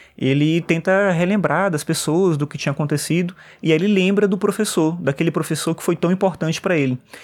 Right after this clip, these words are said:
Então esse amigo pergunta pra ele, "Você não sabe, então?" E ele diz, "Não, não, não sei de quê." E ele conta, então, pro Alberto Manguel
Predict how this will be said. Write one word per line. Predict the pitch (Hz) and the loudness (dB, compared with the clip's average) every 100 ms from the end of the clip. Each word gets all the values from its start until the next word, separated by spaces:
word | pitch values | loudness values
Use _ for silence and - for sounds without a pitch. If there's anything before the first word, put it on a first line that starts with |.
| - | -6
Então | 165 165 185 | -2 0 2
esse | 208 226 | 0 0
amigo | 190 202 | 0 0
pergunta | 214 220 208 208 | 0 0 2 0
pra | - 226 | 0 2
ele, | 202 | 2
"Você | 160 165 180 | 0 0 0
não | 202 | -2
sabe, | - 175 190 | 0 0 0
então?" | 147 160 196 214 - - _ | 0 0 0 -2 -6 -20 _
E | - | -4
ele | 196 | -2
diz, | 202 214 | -2 -2
"Não, | 254 240 175 160 | 0 0 0 -4
não, | 170 156 165 | -8 -8 -4
não | 160 | -4
sei | 165 190 | 0 0
de | 175 | 0
quê." | - 139 123 _ _ - - - | 0 0 -2 _ _ -20 -20 -6
E | 151 147 | 0 2
ele | 165 185 190 - | 2 0 -2 -4
conta, | - 180 202 170 | 0 2 2 0
então, | 156 190 151 175 185 - | 0 0 0 -2 -6 -4
pro | 147 147 151 | 2 4 4
Alberto | 143 135 135 147 | 4 2 0 2
Manguel | 143 131 131 147 | 0 2 2 2